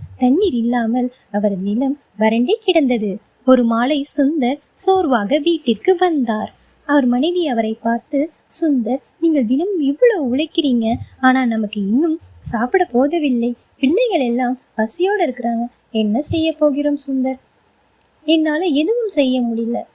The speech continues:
தண்ணீர் இல்லாம என் உழைப்பெல்லாம் வீணா போகுது. நான் முயற்சி செய்கிறேன், ஆனா நிலம்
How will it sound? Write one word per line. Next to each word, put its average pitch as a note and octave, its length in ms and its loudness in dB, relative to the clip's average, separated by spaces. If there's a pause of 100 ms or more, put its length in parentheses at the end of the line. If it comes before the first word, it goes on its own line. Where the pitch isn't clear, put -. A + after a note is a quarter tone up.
(180)
தண்ணீர் E4 340 2
இல்லாம B3+ 520 -2 (200)
என் A3+ 200 0
உழைப்பெல்லாம் C#4+ 560 -2
வீணா D#4 280 0
போகுது. G#3+ 460 -2 (300)
நான் A3+ 200 0
முயற்சி G4+ 300 -2
செய்கிறேன், A3+ 580 -2 (300)
ஆனா B3 240 2
நிலம் C#4+ 460 -2